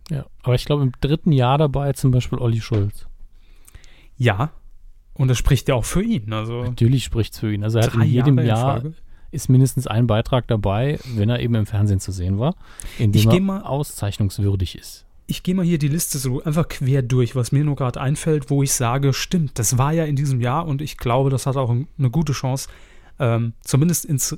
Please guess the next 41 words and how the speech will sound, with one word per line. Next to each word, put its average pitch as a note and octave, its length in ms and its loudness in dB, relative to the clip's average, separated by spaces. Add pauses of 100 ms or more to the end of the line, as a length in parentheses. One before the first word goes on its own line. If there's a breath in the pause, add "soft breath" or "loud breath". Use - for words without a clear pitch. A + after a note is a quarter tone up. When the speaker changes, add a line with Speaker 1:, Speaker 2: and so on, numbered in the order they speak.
(120)
Speaker 2:
ins C3 240 -2
vordere B2+ 500 -2 (280 soft breath)
Rennen A#2+ 480 2 (180)
der A#2 80 -4
ersten A2+ 300 -6
fünf C3+ 340 0
zu - 160 -4
kommen. A2 320 -4 (520 loud breath)
Äh, A#2+ 360 0 (380)
Coup D#3 240 0
der C3+ 160 2
Herzen, A#2+ 500 -2 (380)
die B2+ 100 2
Millionärswahl B2 720 2
auf A2+ 160 0
Pro C3 160 -2
sieben. A#2 400 -4 (240 loud breath)
Speaker 1:
Ich - 200 -4
glaube A#2+ 280 6
nicht, A#2+ 220 0
dass A2+ 100 -2
da A#2 100 2
viele A#2 220 4
für A#2 160 2
abstimmen G#2+ 420 0
werden, F#2+ 200 0
wenn F#2+ 100 0
ich G#2 80 -2
ehrlich G#2 120 2
Speaker 2:
Nein, C#3+ 160 6
Speaker 1:
bin, A#2 100 4
aber A2 160 6
es A#2 140 2
war B2 80 4
ein A#2 60 6
Speaker 2:
aber A#2 60 4
Speaker 1:
schöner B2+ 340 8
Moment A2 380 2
des G#2 140 -4
Jahres. C3 180 2
Speaker 2:
Ja, C3 280 0